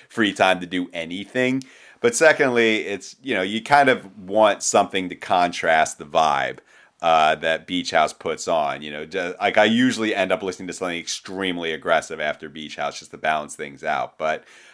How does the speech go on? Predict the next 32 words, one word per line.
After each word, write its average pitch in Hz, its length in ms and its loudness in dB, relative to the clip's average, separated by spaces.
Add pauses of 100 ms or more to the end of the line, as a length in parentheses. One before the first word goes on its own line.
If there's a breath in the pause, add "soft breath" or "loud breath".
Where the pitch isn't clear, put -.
(180 soft breath)
um, 117 400 8
I 127 120 6
do 131 260 -2
kinda 233 280 2
like 98 340 2
the 113 80 -2
fact 95 340 4
that 95 120 -8
they 85 340 -6
did, 85 380 -6 (480)
um, 92 640 4
you 87 120 -8
know, 82 80 -4
this 87 200 -8
double 95 380 4
album 92 420 4 (200)
because, 98 480 -2 (100)
I 110 60 2
mean, 110 400 0 (500)
in 107 180 -8
some, 127 380 4
I 131 100 6
don't 147 120 6
know, 123 260 6 (300 soft breath)
I, 135 180 2
I 147 120 10
will 143 180 6
certainly 151 440 2
not 123 240 8
call 110 220 6
Beach 101 260 -2
House 92 280 6